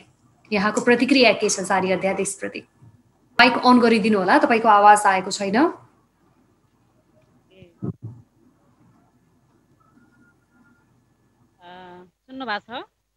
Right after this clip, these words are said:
Speaker 1: हजुर, अहिले बल्ल सुन्यो, तर एकदम सानो आइराखेको छ।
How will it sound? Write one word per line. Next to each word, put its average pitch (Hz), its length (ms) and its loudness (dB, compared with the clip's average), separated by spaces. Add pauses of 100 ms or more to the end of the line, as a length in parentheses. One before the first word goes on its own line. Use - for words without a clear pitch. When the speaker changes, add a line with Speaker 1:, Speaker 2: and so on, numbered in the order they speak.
(640)
Speaker 1:
हजुर, 196 340 -8
अहिले 247 160 2
बल्ल 254 200 4
सुन्यो, 269 320 4
तर 285 160 0
एकदम 254 340 2
सानो 247 360 2
आइराखेको 190 640 -4
छ। 202 100 -6